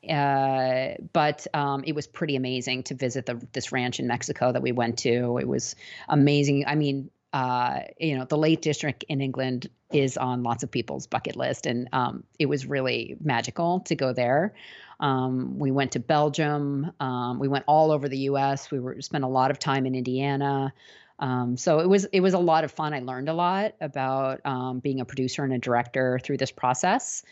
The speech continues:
Um, I'm not sure I'd ever do this again,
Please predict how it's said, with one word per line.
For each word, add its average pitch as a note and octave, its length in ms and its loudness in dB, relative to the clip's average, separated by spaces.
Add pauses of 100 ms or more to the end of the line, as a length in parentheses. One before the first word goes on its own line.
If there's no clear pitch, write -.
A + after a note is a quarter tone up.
(360)
Um, B2+ 340 -2
I'm C#3 220 2
not B2+ 240 2
sure D#3 180 0
I'd C3+ 160 2
ever B2+ 260 0
do B2+ 220 -4
this B2 180 -2
again, B2+ 400 -2